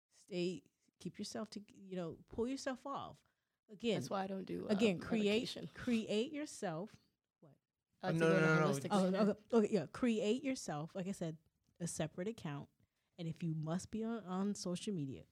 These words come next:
Speaker 1: log out of your, uh, your regular account two and three hours at a time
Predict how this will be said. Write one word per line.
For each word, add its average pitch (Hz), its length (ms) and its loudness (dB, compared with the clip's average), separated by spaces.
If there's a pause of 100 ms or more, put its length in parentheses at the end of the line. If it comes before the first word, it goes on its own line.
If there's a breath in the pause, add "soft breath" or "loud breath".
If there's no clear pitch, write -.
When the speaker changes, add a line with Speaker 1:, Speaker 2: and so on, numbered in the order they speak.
(680 soft breath)
Speaker 1:
log 170 320 -4
out 170 140 -4
of 185 60 -2
your, 202 280 0
uh, 196 100 0 (140)
your 175 200 0
regular 180 320 -2
account 151 340 -6 (220)
two 175 160 -6
and 175 100 -4
three 202 160 -4
hours 170 240 -4
at 175 100 -4
a 185 80 -6
time 156 420 -8